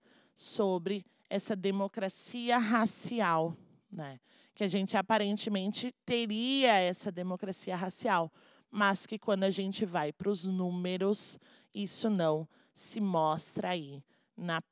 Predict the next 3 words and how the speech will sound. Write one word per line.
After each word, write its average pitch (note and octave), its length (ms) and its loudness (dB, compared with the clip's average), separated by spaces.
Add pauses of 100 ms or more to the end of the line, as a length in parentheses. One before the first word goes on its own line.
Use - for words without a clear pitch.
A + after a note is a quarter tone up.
(160)
prática, - 800 -8 (200)
né? C3+ 440 -12 (1160)
Habilidade F#3+ 1120 -2